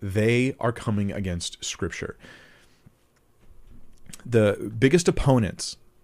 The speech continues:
to penal substitution are also people who are popularly trying to get out there the idea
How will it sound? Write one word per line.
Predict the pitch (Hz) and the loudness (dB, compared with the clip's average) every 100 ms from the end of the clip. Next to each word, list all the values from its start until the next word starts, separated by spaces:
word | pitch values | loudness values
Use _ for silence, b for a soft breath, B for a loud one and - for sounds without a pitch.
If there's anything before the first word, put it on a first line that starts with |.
| - | -4
to | - | 2
penal | 147 131 127 | 4 4 2
substitution | 120 107 101 98 92 - - _ _ - | 0 -2 -4 -6 -6 -12 -18 _ _ -4
are | 120 - | -2 4
also | 123 135 143 104 90 - | 4 4 2 2 0 -4
people | 123 123 139 | -2 0 2
who | 110 | 0
are | 92 | -2
popularly | - 113 110 135 110 | 2 2 2 0 0
trying | 101 - 98 113 | -2 -2 -2 -2
to | 117 | -4
get | 95 104 | -2 0
out | 101 98 | 0 0
there | 107 90 | -2 -2
the | 92 | -4
idea | 90 85 82 85 | -4 -4 -6 -6